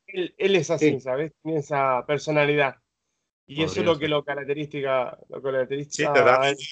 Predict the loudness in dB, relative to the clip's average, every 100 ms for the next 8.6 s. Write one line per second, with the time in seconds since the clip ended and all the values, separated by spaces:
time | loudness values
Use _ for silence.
0 | -10 -4 -2 -2 -4 -2 0 0 0 0
1 | 0 -4 -8 -10 -8 -6 -6 -4 -4 -4
2 | -4 -8 -8 -8 -8 -6 -4 0 0 0
3 | -4 -10 _ -10 -10 -10 _ _ _ _
4 | _ -4 0 0 0 -2 -2 -2 -2 -2
5 | -2 -2 -2 -6 _ _ -10 -8 -6 -4
6 | -2 -4 -6 -8 -4 -2 -2 -4 -4 -6
7 | -8 -12 -8 -6 -4 -4 -2 -2 -2 -4
8 | -4 -4 -6 -12 _